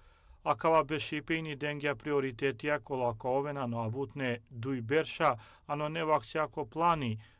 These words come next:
дуи миле бишу понџи, пе дуи миле бишу шофто берш,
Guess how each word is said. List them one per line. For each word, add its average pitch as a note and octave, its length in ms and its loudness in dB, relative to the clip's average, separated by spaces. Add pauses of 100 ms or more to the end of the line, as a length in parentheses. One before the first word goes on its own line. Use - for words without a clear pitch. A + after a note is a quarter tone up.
(100)
дуи C3 440 -6
миле A#2+ 260 -4
бишу A2+ 300 -6
понџи, C3+ 520 -4
пе A#2+ 200 -6
дуи A#2+ 180 -4
миле B2 220 -2
бишу A2+ 320 -6
шофто A2 440 -6
берш, D#3 460 2